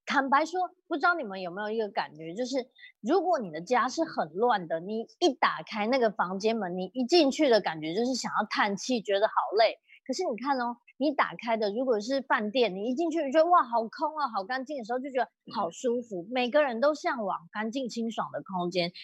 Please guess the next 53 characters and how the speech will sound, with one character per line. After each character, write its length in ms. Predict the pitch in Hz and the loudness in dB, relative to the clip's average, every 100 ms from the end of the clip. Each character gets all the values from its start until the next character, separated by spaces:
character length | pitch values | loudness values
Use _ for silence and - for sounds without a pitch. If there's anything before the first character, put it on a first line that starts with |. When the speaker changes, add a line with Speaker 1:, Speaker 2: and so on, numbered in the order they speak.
| - | 0
Speaker 1:
可 80 | 247 | 4
是 160 | 262 311 | 6 6
却 160 | 339 | 4
不 160 | 262 311 | 4 0
知 160 | - | 2
不 160 | 233 269 | 2 2
觉 180 | 214 170 | 2 4
让 220 | 240 233 | 4 4
自 140 | 233 | -2
己 260 | 196 175 156 - - - | 0 -2 -2 -10 -10 4
的 320 | 196 185 196 - - | 6 6 0 -12 -2
环 240 | 208 214 | 0 2
境 260 | 226 269 190 _ - - | 2 0 -2 _ -20 0
就 100 | 277 | 2
是 140 | 285 | 4
活 200 | 233 220 | 4 4
得 120 | 226 | 6
越 160 | 240 277 | 6 6
来 120 | 190 | 6
越 180 | 214 233 | 4 0
糟， 260 | 196 202 220 | 4 2 4
越 140 | 262 | 4
来 100 | 185 | 2
越 200 | 190 214 | 2 -2
迁 360 | 185 214 180 190 | -4 -8 -8 -4
就。 240 | 220 180 180 | 0 0 2
所 140 | 359 | 0
以 120 | 349 - _ - _ _ | 0 -6 _ -20 _ _
其 240 | - 311 349 | 0 2 2
实 180 | 370 | 2
很 240 | 349 247 156 | -4 -6 -4
多 180 | 208 233 | -2 0
时 120 | 226 | 2
候 100 | 240 | 2
环 200 | 262 285 | 2 0
境 120 | 359 | 0
反 160 | 277 208 | -2 -4
映 60 | 269 | -2
心 200 | 277 277 | -2 0
灵 140 | 208 | 0
的 140 | 185 208 | 0 2
话， 180 | 247 - _ - | 0 -2 _ -2
反 260 | 220 208 | 0 0
过 220 | 262 320 | 2 4
来 200 | 214 165 | 4 -2
说， 360 | 190 - 226 226 _ _ | -4 2 2 2 _ _
如 220 | 214 339 | 0 0
果 180 | 330 277 | 2 -2
你 220 | 190 160 | -4 -10
可 240 | - 202 262 | -6 2 4
以 180 | 262 | 2
透 240 | 180 294 254 | -2 2 2
过 300 | 277 240 | 4 0